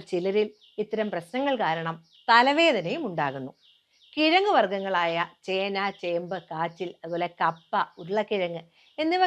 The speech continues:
കഴിക്കുന്നവരിലും ഗ്യാസ് ട്രബിൾ ഉണ്ടാകാറുണ്ട്. അതുകൊണ്ട് തന്നെ ഏത് ഭക്ഷണം കഴിക്കുന്നവരായാലും കഴിക്കുന്ന അളവിൽ ശ്രദ്ധിക്കണം. പുകവലി, മദ്യപാനം എന്നീ ദുശീലങ്ങൾ ഉള്ളവരിലും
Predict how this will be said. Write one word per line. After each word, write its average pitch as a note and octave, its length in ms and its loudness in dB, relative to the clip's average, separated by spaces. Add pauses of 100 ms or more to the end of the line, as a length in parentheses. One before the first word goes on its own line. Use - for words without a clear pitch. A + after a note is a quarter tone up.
കഴിക്കുന്നവരിലും F3+ 720 0 (240)
ഗ്യാസ് G#3 340 0
ട്രബിൾ B3 300 2
ഉണ്ടാകാറുണ്ട്. E3+ 580 -8 (380)
അതുകൊണ്ട് D4 400 4
തന്നെ G#3+ 220 2 (240)
ഏത് E4+ 280 8
ഭക്ഷണം C4+ 420 2
കഴിക്കുന്നവരായാലും F3+ 840 -2 (320)
കഴിക്കുന്ന D#4+ 460 4 (120)
അളവിൽ F#3 280 0 (200)
ശ്രദ്ധിക്കണം. E3 520 -2 (580)
പുകവലി, F4+ 500 8 (140)
മദ്യപാനം G#3 600 2 (140)
എന്നീ G3+ 300 -2
ദുശീലങ്ങൾ A#3+ 580 0
ഉള്ളവരിലും F3+ 500 -2